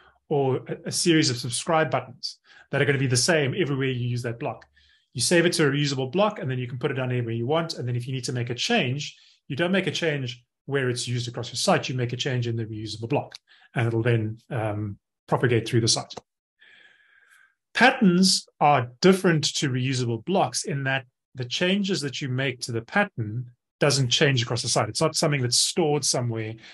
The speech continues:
and when you insert it, um, it then, it then works across the site. A pattern is just a collection of blocks. And when you insert a pattern into a poster page or a template,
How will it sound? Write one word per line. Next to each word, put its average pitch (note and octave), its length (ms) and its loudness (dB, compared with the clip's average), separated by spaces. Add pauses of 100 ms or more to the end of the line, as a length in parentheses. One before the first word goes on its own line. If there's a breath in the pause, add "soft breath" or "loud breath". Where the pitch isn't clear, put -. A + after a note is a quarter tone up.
(160 loud breath)
and A#2+ 120 0
when B2 180 4
you B2 120 4
insert A#2+ 480 4
it, A#2 220 -4 (480 soft breath)
um, A2 600 -2 (140)
it D3+ 100 -2
then, A#2+ 400 2
it - 140 -2
then A#2+ 140 2
works A2 160 0
across G2+ 160 -8
the A#2 60 -6
site. A#2+ 220 -2
A - 60 -4
pattern G#3+ 340 2
is D3+ 160 4
just C#3+ 240 0
a F#3+ 60 -2
collection D3+ 540 2
of B2 120 -6
blocks. - 480 -12 (800 loud breath)
And C3 460 4
when E3 200 6
you D4 120 4
insert A#3+ 520 4
a E3 100 -2
pattern F3+ 520 0
into D#3 520 -4
a D#3+ 40 -10
poster C#3+ 340 -2
page C3 440 -4
or B2+ 180 -4
a A2+ 60 -8
template, G3+ 460 -2